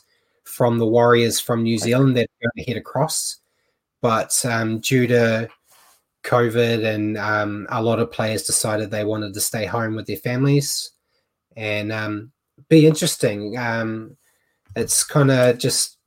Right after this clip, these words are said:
Speaker 1: it's a bit like a larger version of what the Warriors have been doing with the, um, loan players. They're basically having a loan team.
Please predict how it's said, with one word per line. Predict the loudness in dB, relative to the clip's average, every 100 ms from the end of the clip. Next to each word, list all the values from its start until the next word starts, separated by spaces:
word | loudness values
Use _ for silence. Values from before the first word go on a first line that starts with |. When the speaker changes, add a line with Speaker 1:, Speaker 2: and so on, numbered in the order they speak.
| _
Speaker 1:
it's | -2 2
a | 4
bit | 6 4 2
like | -4 0 0
a | 0
larger | 0 0 0 -2 -2
version | 0 -2 -2 -6
of | -4
what | -4
the | -2
Warriors | 0 0 0 -2
have | -8
been | -6
doing | -4 -4 -4 -4
with | -8 -6
the, | -6 -4
um, | -4 -4 -8 -6
loan | -4 -4 -4
players. | -4 -4 -6 -10
They're | -8
basically | -6 -6 -10 -8 -6
having | -6 -6
a | -6
loan | -6 -6 -8
team. | -10 -10 -12